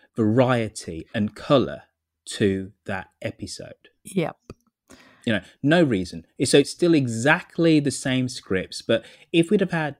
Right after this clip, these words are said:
Speaker 1: Josh and David and then Harrison and, uh, Tracy,
Speaker 2: Mm.
Speaker 1: that would have been a much more dynamic episode.
Speaker 2: Yeah, if they were all in one episode. I mean, they had three on the Wednesday. Josh, Harrison and Tracy did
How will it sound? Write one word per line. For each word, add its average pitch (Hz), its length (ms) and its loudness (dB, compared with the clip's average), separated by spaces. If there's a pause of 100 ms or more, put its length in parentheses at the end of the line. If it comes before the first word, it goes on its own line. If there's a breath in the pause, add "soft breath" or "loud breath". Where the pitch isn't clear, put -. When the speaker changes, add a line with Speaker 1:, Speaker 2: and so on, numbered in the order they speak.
(100)
Speaker 1:
Josh - 600 -6 (640)
and 143 320 2
David 87 680 -10 (180)
and 117 80 -2
then 107 120 -2
Harrison 101 800 -2 (360)
and, 98 680 -2
uh, 95 240 -6
Tracy, - 680 -10
Speaker 2:
Mm. 175 380 0 (100)
Speaker 1:
that 160 180 2
would 151 100 -2
have 135 80 0
been 127 200 6
a 113 60 2
much 123 640 0
more 82 260 -12 (580)
dynamic 90 540 -8 (240)
episode. - 500 -16 (100)
Speaker 2:
Yeah, 170 520 0
if - 140 -10
they 175 100 4
were 175 100 0
all 170 140 2
in 165 100 -2
one 165 160 2
episode. 160 220 -4
I - 60 0
mean, 202 160 0
they 208 100 0
had 240 240 -2
three 226 760 0
on 185 140 0
the 180 60 0
Wednesday. 180 520 2
Josh, 165 320 -2
Harrison 156 420 0
and 151 120 -4
Tracy 151 500 0
did 139 360 0